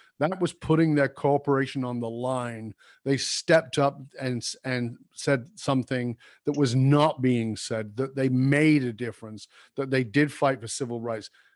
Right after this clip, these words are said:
The companies that are stepping into that and making a difference in the communities is vitally important. As we close up this section, you brought up something here, Reverend,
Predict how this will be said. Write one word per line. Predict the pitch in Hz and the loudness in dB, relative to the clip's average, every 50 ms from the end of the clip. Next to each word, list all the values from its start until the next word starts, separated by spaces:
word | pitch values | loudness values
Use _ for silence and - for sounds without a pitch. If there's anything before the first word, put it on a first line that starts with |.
| _ _ - | _ _ -20
The | 147 - _ _ - - | -20 -20 _ _ -12 -4
companies | - 160 175 156 175 175 156 135 | -2 0 0 2 2 2 2 2
that | 143 151 139 | 2 2 2
are | 139 139 147 | 2 2 0
stepping | - - - - - - 175 165 160 165 147 143 | -4 -6 -8 -4 0 0 0 2 2 0 0 2
into | 143 143 151 160 147 - 143 | 2 2 0 0 -2 -4 -6
that | 123 123 117 117 120 - - - - _ _ | -6 -4 -6 -6 -8 -10 -14 -20 -20 _ _
and | - 147 147 | 0 2 4
making | 147 170 202 165 202 202 190 | 6 4 6 6 4 6 6
a | 175 | 6
difference | 165 170 170 - - 175 147 - | 6 4 4 4 2 2 2 2
in | 165 160 | 2 2
the | 143 143 | 2 0
communities | 135 - 143 147 151 156 151 139 120 127 123 123 117 117 | -2 -2 -2 0 0 0 0 -2 -2 -2 -4 -4 -4 -6
is | 127 123 110 - | -8 -8 -8 -12
vitally | - 113 127 135 147 147 135 139 139 131 | -8 -4 -2 -2 -2 -2 -4 -6 -8 -6
important. | 123 123 110 - - 170 170 151 127 107 101 - _ _ _ _ _ _ _ _ _ _ _ _ _ - - _ _ | -6 -8 -8 -4 -2 -2 0 -2 -4 -8 -12 -18 _ _ _ _ _ _ _ _ _ _ _ _ _ -20 -20 _ _
As | - 180 196 180 180 | 0 0 0 0 0
we | 220 208 | -2 -4
close | 151 - _ - - 208 226 233 202 180 | -6 -8 _ 0 4 6 6 6 6 4
up | 214 196 - | 2 2 0
this | 139 127 123 151 170 170 - | -4 -6 -2 -2 -2 -2 -2
section, | - - 180 180 165 - - 139 | -4 -2 -2 -2 -2 -4 -4 -4
you | 131 131 147 170 | -2 0 0 0
brought | 165 131 - 139 151 156 156 | 0 -2 2 4 4 6 6
up | 156 143 - | 4 2 0
something | - - 139 131 120 - 131 127 123 135 139 _ _ | -2 -2 -2 -2 -2 -4 -4 -4 -6 -6 -8 _ _
here, | - - 135 127 131 123 | -10 -8 -6 -4 -4 -4
Reverend, | 123 123 120 110 120 117 113 113 110 | -4 -6 -6 -6 -6 -8 -8 -8 -10